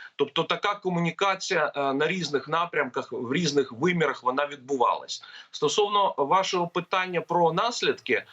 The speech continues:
то я тут бачу, можливо, говорити про два види наслідків. По-перше, якщо тут йдеться про порушення Римського статуту, який створив Міжнародний кримінальний суд. Тобто треба шукати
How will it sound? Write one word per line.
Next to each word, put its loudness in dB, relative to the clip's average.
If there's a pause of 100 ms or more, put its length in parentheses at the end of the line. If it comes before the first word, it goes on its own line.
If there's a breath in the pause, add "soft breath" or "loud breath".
(240 loud breath)
то 4
я 0
тут -4
бачу, 2 (300 soft breath)
можливо, 2
говорити 2
про 0
два 4
види -2
наслідків. -4
По-перше, 0 (320 loud breath)
якщо 0
тут 2
йдеться 0
про 2
порушення 2
Римського 0
статуту, 0
який 0
створив 0 (260 loud breath)
Міжнародний 2
кримінальний 2
суд. -6
Тобто -2
треба 0
шукати -2